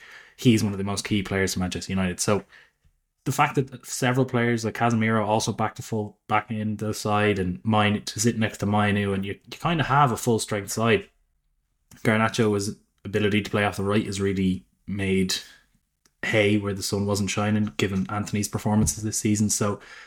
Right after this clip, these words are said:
all in all, a few key players came back and the team is performing a whole lot better. However,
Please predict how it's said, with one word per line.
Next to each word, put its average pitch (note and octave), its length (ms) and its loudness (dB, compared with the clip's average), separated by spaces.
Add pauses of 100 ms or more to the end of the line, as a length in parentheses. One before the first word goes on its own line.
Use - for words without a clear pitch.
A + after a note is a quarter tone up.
(340)
all D3 220 6
in A2 120 2
all, A#2+ 460 2 (840)
a - 120 -20
few D3 180 0
key B2+ 220 -2
players G#2 340 -8
came G2 200 -8
back F#2+ 400 -4 (120)
and F#2 280 0
the F#2 60 -4
team F#2+ 280 0
is F#2 100 -2
performing F2+ 380 -4
a F2+ 120 -4
whole F#2+ 180 -2
lot F2 220 -6
better. F#2 300 -6 (280)
However, A2 540 2